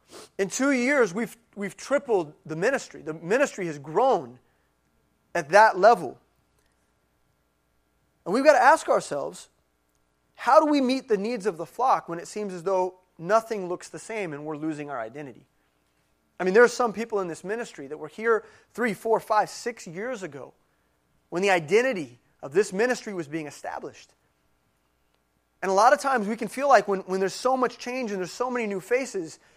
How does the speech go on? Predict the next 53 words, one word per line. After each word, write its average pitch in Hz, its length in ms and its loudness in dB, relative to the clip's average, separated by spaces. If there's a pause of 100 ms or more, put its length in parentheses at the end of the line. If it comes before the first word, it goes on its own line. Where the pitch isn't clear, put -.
(220)
"God, 202 220 4
how 226 280 4
do 262 140 0
we 233 160 -4
keep 240 460 -10
the 170 100 -6
heartbeat 170 540 -6
that 160 80 -16
you 156 120 -10
gave 190 320 -2
us 165 140 -8
from 147 200 -16
the 139 60 -18
beginning?" 147 400 -10
Anybody 262 220 -8
ever 247 140 -4
felt 196 260 -6
that 254 180 -4
way 240 240 -4
in 180 140 -12
Kaya? 220 320 -6 (360)
Right? 208 180 -2
A, 185 60 2 (140)
a, 196 240 2
a - 20 -4
lot 214 180 4
of 262 80 4
our 226 100 4
leadership 214 400 -6
should 233 240 0
have, 214 340 -2 (280)
if - 60 -20
you're 202 60 -6
being 226 180 -4
honest 269 280 -2
with 190 100 -8
yourself, 175 300 -4
there's 175 180 -8
moments 220 520 -2
where 180 80 -4
you 180 100 -8
felt 285 300 -4
that 151 160 -4
way. 113 240 -12 (840)
How 285 260 10
does 311 160 2
a 294 40 4
ministry 254 500 -2 (1300)
like 208 340 6
ours 247 380 10
continue 269 640 -6
to 208 160 -6
grow 170 580 0